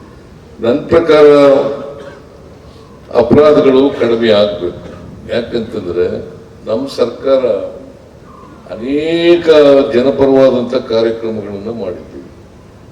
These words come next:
ಜನಪರವಾದಂಥ ಕಾರ್ಯಕ್ರಮಗಳನ್ನ ಮಾಡಿದ್ದೀವಿ. ಯಾಕಂತಂದ್ರೆ ಜನರಿಗೆ ಉದ್ಯೋಗ ಇಲ್ಲದೆ ಇರ್ತಕ್ಕಂಥದ್ದು, ಜನರಿಗೆ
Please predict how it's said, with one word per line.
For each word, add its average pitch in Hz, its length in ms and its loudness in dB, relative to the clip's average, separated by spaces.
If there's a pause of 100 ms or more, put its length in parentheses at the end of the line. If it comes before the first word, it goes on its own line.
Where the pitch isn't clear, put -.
(2000)
ಜನಪರವಾದಂಥ 117 880 -2
ಕಾರ್ಯಕ್ರಮಗಳನ್ನ 101 880 -8
ಮಾಡಿದ್ದೀವಿ. 87 540 -12
ಯಾಕಂತಂದ್ರೆ 90 1120 -4 (1040)
ಜನರಿಗೆ 147 640 2
ಉದ್ಯೋಗ 131 540 4
ಇಲ್ಲದೆ 113 300 2
ಇರ್ತಕ್ಕಂಥದ್ದು, 92 920 -8 (1600)
ಜನರಿಗೆ 143 720 2